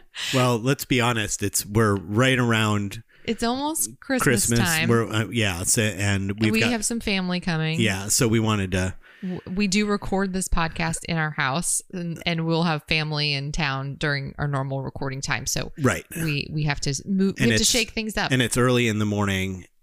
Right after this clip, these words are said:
Speaker 1: and it's on a weekend, so we
Speaker 2: <sighs>
Speaker 1: don't want to have to force Kayla to
Speaker 2: <laughs>
Speaker 1: get in her car and drive all the way over here. So we're gonna do this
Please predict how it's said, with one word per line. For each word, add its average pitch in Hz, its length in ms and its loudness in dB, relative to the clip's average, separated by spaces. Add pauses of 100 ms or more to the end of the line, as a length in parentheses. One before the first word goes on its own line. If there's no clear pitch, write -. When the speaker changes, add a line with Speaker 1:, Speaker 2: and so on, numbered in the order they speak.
(160)
Speaker 1:
and 90 520 -2
it's - 180 -6
on 101 160 -2
a 90 60 -2
weekend, 87 500 -4
so 82 400 -4
we 95 140 2
Speaker 2:
<sighs> - 20 0
Speaker 1:
don't 92 160 0
want 90 220 -8 (720)
to 117 100 0
have 101 180 -2
to 90 100 -2
force 92 280 -2
Kayla 85 500 -2
to 175 920 -2 (220)
Speaker 2:
<laughs> 117 100 -8
Speaker 1:
get 123 160 2
in 107 60 -4
her 110 80 0
car 101 380 2
and 98 100 -2
drive 95 220 0
all 90 100 0
the 90 80 2
way 87 160 2
over 87 160 0
here. - 260 -4
So 87 220 -2
we're 92 160 -2
gonna 87 140 -6
do 87 160 -4
this - 400 -2